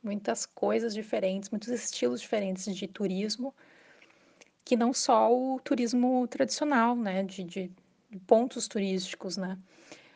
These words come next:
É, dessa vez que eu fui em dois mil e quinze, eu gostei muito de ter ido a Porto Belo, que é um lugar bem tradicional, um bairro bem, bem tradicional, com umas casinhas coloridas. E me marcou bastante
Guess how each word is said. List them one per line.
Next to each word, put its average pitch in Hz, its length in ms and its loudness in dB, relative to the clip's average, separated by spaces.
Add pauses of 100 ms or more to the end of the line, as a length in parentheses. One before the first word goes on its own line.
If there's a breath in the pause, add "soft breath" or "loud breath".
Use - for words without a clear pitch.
(120 loud breath)
É, 202 160 0
dessa 214 300 4
vez 220 260 -2
que - 120 -4
eu 202 60 -4
fui 196 260 -6
em 190 100 -4
dois 185 160 -4
mil 190 140 -4
e - 20 -8
quinze, 220 560 -4
eu 226 80 0
gostei 214 300 -4
muito 220 420 -2
de 214 100 -8
ter 214 200 2
ido 202 200 -4
a 196 40 -4
Porto 214 340 -4
Belo, 208 320 6
que - 80 -10
é 220 60 -4
um - 20 -2
lugar 180 240 0
bem 185 180 -4
tradicional, 269 520 0
um 262 40 0
bairro 202 400 2
bem, 185 400 -4 (540)
bem 190 220 -6
tradicional, 190 720 -2
com - 140 -8
umas 190 160 -4
casinhas 196 420 0
coloridas. 196 760 -6 (1600 soft breath)
E 190 580 -4
me 190 200 -4
marcou 214 460 -2
bastante 214 1160 0